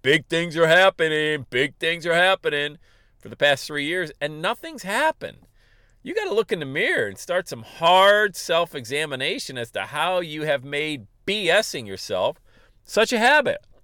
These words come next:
How have you done this? Like, you've created a habit of completely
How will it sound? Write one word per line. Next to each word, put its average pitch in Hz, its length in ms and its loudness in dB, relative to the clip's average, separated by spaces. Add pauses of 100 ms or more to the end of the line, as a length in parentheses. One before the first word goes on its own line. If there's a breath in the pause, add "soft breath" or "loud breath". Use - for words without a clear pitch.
How 220 140 0
have 285 120 4
you 277 80 -6
done 262 280 0
this? 147 200 -6
Like, 143 160 -6
you've 247 140 -10
created 226 340 2
a 151 80 2
habit 170 540 0 (520)
of 143 220 4
completely 156 1000 -6